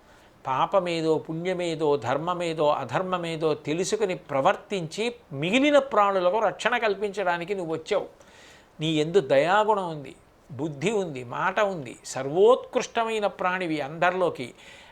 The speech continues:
అని పొడమి పలికే స్వాగతాలు. మనిషిగా ఒక వ్యక్తి పుట్టినప్పుడు మొదటి పుట్టినరోజుని ప్రకృతి అలా మురిసిపోయిందిట, గాలి అలా వేసిందిట, భూమి అలా పులకరించిందిట.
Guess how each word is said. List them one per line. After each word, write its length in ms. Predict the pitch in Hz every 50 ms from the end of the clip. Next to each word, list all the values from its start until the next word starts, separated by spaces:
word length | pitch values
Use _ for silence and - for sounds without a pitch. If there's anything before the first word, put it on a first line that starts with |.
| - - -
అని 220 | 127 151 202 214
పొడమి 540 | - - - - 135 147 185 220 233 240 226
పలికే 400 | - 196 175 160 151 - 226 214
స్వాగతాలు. 840 | - - 170 147 143 156 180 190 185 185 175 151 135 120 - - -
మనిషిగా 920 | 120 123 139 165 180 - - - 214 202 185 208 214 226 247 269 277 - - - _ 170
ఒక 180 | 180 160 - 185
వ్యక్తి 440 | 160 143 151 147 - _ - 233
పుట్టినప్పుడు 880 | - - - 185 - - - - 240 233 233 226 214 220 - 247 247 269
మొదటి 440 | 226 156 151 160 160 202 202 269 254
పుట్టినరోజుని 840 | - 254 247 - - 262 240 220 214 220 220 214 208 185 220 269 277
ప్రకృతి 500 | - - 190 196 196 269 294 262 302 302
అలా 220 | 277 220 220 226
మురిసిపోయిందిట, 800 | 220 208 220 220 160 190 247 214 226 208 170 147 135 131 - - _ _ _ - - - - - - - _ _ 139 117 123
గాలి 280 | 131 143 165 185 196 190
అలా 180 | 180 185 190
వేసిందిట, 600 | 190 185 185 180 156 - 180 160 160 151 170 175
భూమి 440 | 170 156 120 - 156 170 180 196 190
అలా 200 | 165 147 156 156
పులకరించిందిట. 800 | 156 - 156 151 151 - 202 202 190 160 - 156 143 123 110 104